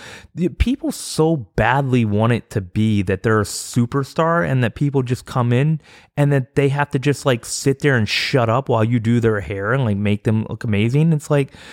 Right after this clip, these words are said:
yeah, okay, but great. What kind of life is that? What kind of life is that? What kind of life do you wanna live that, like,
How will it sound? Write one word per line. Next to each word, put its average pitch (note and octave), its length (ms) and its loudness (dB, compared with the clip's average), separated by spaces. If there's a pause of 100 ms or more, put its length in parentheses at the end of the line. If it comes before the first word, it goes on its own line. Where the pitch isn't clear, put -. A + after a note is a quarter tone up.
(240)
yeah, F#3 240 2
okay, G3 340 0
but D#3+ 220 -2
great. E3+ 280 0
What F#3 140 -4
kind A3 160 2
of G3 80 2
life C#3 320 0
is A#2+ 160 -2
that? - 280 -10 (480)
What C#3+ 120 -2
kind E3+ 220 2
of D3 60 2
life A#2+ 280 -2
is A2 140 -8
that? - 160 -10
What C#3 100 -6
kind A3 180 0
of F3 80 4
life D3 220 2
do - 140 0
you G2+ 60 2
wanna F#2+ 260 0
live F#2+ 240 0
that, F#2 240 -6
like, F#2+ 340 -6